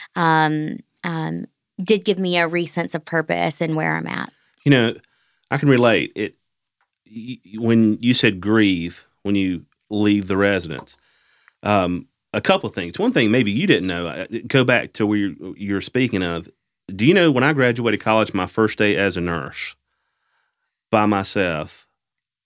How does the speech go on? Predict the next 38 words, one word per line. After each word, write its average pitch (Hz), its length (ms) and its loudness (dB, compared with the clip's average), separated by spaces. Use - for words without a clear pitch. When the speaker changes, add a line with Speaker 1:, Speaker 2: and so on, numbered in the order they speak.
Speaker 2:
a 101 60 0
resident 104 520 2
passed 98 320 -4
away, 95 260 -2
and 87 100 -4
a 90 100 -6
high-profile 101 760 -2
resident. 78 420 -4
Not 110 180 0
that 101 120 0
anybody 87 500 0
passing 92 340 -6
away 90 220 0
is 87 100 -4
not 90 200 -2
hard 95 180 2
enough. 87 560 -2
Um, 90 480 0
this 110 300 0
resident 113 360 0
that 92 160 -10
passed 104 320 -2
away 98 500 0
where 104 320 -2
I 98 100 2
was 90 220 -4
working, 98 520 -2
uh, 92 280 -2
m-, 101 200 -4
my 107 160 -2
first 123 300 0
day 101 180 2
as 101 560 0
a 104 80 2
nurse 101 320 2
on 101 220 -2
the 90 80 0
floor, 98 640 0